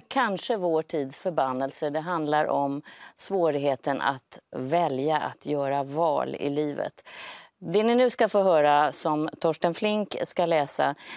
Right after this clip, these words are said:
det är ur William Styrons roman Sofies val. En del av er kanske såg filmen med Meryl Streep. Och det här är kanske ett av de grymmaste och svåraste valen man kan göra, att välja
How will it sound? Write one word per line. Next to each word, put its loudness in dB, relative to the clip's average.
det 2
är 4
ur 0
William 0
Styrons 2
roman 0
Sofies -4
val. 2
En -2
del 2
av 2
er 0
kanske -6
såg -4
filmen -4
med -4
Meryl -2
Streep. -4
Och -2
det 4
här 4
är 4
kanske -4
ett -4
av 0
de -4
grymmaste -2
och -4
svåraste -2
valen -2
man -6
kan -6
göra, 0
att -6
välja 0